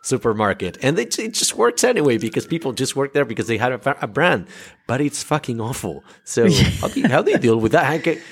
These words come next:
Speaker 1: how can you explain it to somebody who just, like, wants to spend a lot of U X, U I,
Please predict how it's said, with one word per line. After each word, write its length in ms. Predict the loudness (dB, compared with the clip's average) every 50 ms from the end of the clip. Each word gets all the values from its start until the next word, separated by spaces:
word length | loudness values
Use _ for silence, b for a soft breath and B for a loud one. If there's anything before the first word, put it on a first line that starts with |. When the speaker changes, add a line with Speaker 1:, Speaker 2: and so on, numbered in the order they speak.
| B B B
Speaker 1:
how 80 | -6
can 120 | -2 0 0
you 60 | 0
explain 440 | 0 -2 -4 -6 -2 0 2 4 4
it 160 | 2 2 0
to 100 | -2 -6
somebody 380 | -2 0 0 0 2 2 2 2
who 80 | 0
just, 260 | -2 -4 -6 -8 -6
like, 220 | -4 -6 -6 -4 -2
wants 180 | -2 -2 -2 -2
to 120 | -4 -4
spend 240 | -4 -2 -4 -4 -2
a 40 | 0
lot 200 | 2 2 2 2
of 120 | 0 0 0
U 80 | 0 0
X, 180 | 0 0 -2
U 100 | 0 2
I, 180 | 2 2 0